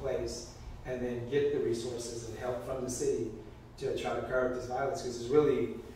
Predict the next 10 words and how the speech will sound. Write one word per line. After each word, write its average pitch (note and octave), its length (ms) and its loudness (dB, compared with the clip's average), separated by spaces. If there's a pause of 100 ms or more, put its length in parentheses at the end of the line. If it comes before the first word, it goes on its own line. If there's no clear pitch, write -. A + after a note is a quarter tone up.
an B2+ 80 -4
epidemic. C3+ 540 0
It's, C#3 240 2
it's C3+ 160 2
a B2+ 80 -4
state A#2 300 0
of A2+ 100 -4
emergency A#2 500 -2
out G#2 80 -6
here. G2+ 200 -8